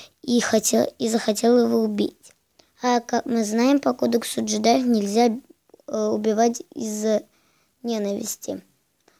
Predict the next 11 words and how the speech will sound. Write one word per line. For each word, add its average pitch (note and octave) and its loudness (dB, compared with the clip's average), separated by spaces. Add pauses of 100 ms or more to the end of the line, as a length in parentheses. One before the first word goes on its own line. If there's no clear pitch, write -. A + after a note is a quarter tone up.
(120)
Ну, B3+ -6
конечно, D4 4
он C#4+ 4
разрушил B3 2
многое. G3 0 (760)
Но A3+ 0 (260)
я B3+ 0 (240)
как-то A#3 -4
согласен A3 2
с - 0
Энакином. G3+ 0